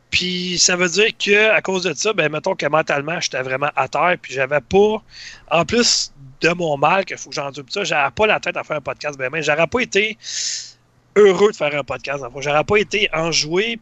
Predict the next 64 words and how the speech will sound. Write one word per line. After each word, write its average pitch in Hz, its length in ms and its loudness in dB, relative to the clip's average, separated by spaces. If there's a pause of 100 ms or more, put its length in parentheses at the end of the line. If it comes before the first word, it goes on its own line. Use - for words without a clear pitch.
(200)
comme 175 200 2
vous 165 80 -6
me 160 60 -16
connaissez. 156 560 -2
Puis - 140 -12
ça - 160 0
aurait 151 120 0
été 156 140 -4
vraiment 139 320 -2
plat. 113 160 -12 (1900)
Fait - 140 0
que 190 80 4
là, 202 60 8
entre-temps, 202 340 2
j'ai 165 100 -2
passé 156 260 0
une 180 60 -10
I 165 160 0
R 151 80 0
M, 190 240 0
enfin. 147 340 2
J'étais 131 200 -10
sur - 120 -12
une 139 60 -10
liste 143 120 -4
d'attente 143 280 -4
pour 143 160 -6
mon 139 200 0
dos. 156 280 -8 (340)
J'attends 139 300 2
mes 160 80 0
résultats 151 500 -6
d'ici - 260 -6
une 143 60 -14
semaine 147 440 -2
ou 139 80 -6
deux. 156 300 -2 (580)
Je - 60 -20
vais 127 60 0
voir 147 120 4
qu'est-ce 147 160 -2
qu'il 143 100 0
y - 20 4
en 131 100 2
a. 175 120 -4
Faut 143 140 -8
que - 80 0
je - 80 -4
me 135 80 -6
fasse 147 180 -4
opérer, 139 260 -4
faut - 120 -10
que - 60 -10
je - 60 -4
fasse 143 120 -2
de 139 60 -8
la 127 40 -4
physio, 165 300 -4
faut - 120 -4
que - 60 -10
je - 60 -8
fasse 131 180 -4
ci, 139 180 -6
ça. 202 280 -2